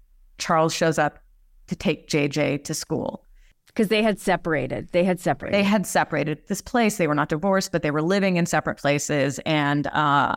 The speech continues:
Speaker 1: I think on quite poor terms. So Charles shows up. He's there to pick up J J. Some sort of fight breaks out. Lori's brother, Alex, is also there. And the narrative that he tells police is that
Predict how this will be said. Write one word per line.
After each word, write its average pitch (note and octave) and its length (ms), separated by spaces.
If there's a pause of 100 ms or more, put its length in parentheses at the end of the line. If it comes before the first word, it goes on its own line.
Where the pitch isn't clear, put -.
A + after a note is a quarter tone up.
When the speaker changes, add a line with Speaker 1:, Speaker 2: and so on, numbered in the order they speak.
Speaker 1:
I E3+ 60
think D3+ 280
on C3 220
quite - 400
poor C#3+ 160
terms. - 600 (560)
So E3+ 560
Charles F#3+ 300
shows F3 200
up. D#3 300
He's - 360
there E3 140
to - 60
pick E3 160
up D#3+ 100
J C#3+ 220
J. C#3+ 380
Some A#3+ 340
sort G3+ 240
of F#3 100
fight D#3+ 260
breaks D#3 260
out. C3 240 (120)
Lori's G3+ 480
brother, F3 400
Alex, D3 560
is D#3+ 160
also C#3 380
there. - 340 (440)
And F3+ 140
the F#3 80
narrative G#3+ 600
that A3 140
he A3+ 220
tells F3+ 320
police D3+ 680 (220)
is D#3 420 (120)
that D3+ 540